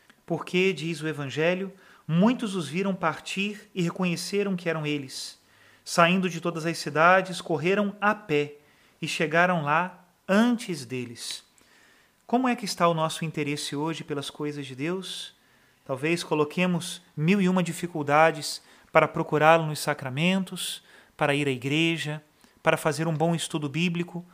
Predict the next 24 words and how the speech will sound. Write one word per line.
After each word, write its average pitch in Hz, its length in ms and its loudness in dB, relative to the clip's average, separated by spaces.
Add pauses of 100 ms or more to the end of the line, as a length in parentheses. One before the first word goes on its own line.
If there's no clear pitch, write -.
(240)
ou 196 180 6
para 175 280 6
lutar 170 600 4
todos 160 320 -4
os 143 120 -6
dias 175 560 -2 (240)
pelo 156 180 -2
nosso 160 300 2
momento 156 400 0
de 147 80 -4
oração. 143 540 -2 (680)
Deixamos 202 440 2
com 196 160 0
que 185 100 -8
o 175 60 -2
dia 170 260 2
passe 190 640 6
sem 214 400 0
o 214 40 4
nosso 180 340 -2
esforço, - 760 -8 (500)
e 156 80 0
ainda 185 320 2
assim 190 460 0